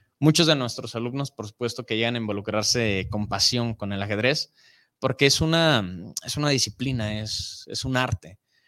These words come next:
que genera, que llega a generar felicidad en, en muchos humanos, ¿no? Este, ya lo decían por ahí.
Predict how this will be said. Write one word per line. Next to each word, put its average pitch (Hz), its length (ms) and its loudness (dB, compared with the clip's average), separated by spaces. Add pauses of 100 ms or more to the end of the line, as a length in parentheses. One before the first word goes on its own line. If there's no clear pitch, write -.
(320)
que 104 800 -2
genera, 123 760 2 (360)
que 127 120 -4
llega 139 200 0
a 147 40 -2
generar 117 420 -6
felicidad 101 680 -10
en, 90 360 -20
en 113 100 -14
muchos 143 340 -6
humanos, 95 400 -12
¿no? 120 220 -14 (600)
Este, 110 880 4
ya 113 140 2
lo 127 120 6
decían 101 680 0 (680)
por 107 160 0
ahí. 127 320 4